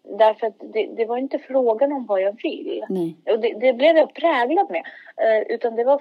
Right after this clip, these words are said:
Speaker 1: frågan om vad vuxna frågade, eller begärde av mig.
Speaker 2: Mm.
Speaker 1: Och, och de-, den är så djupt rotad därför att jag tror att den urholkar ens integritet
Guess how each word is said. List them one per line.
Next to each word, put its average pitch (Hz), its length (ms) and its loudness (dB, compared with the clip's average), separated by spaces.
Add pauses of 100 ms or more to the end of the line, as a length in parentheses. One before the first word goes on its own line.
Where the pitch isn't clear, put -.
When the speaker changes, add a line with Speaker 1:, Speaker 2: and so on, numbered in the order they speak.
Speaker 1:
frågan 214 480 2
om 185 380 -6
vad 185 600 -2
vuxna 196 720 -6 (760)
frågade, 196 600 2 (320)
eller 196 380 0
begärde 220 560 2
av - 180 -2
mig. - 280 -10 (100)
Speaker 2:
Mm. 180 240 -4 (680)
Speaker 1:
Och, - 460 2
och - 240 -8 (120)
de-, 220 380 -2
den 269 240 2
är 285 60 -2
så 247 180 -8
djupt 208 420 -4
rotad 220 320 -2
därför 214 240 -2
att 202 80 -12
jag 208 120 -2
tror 240 160 -2
att 208 80 -4
den 220 220 -2
urholkar 233 840 -2
ens 180 360 -6
integritet 196 640 -4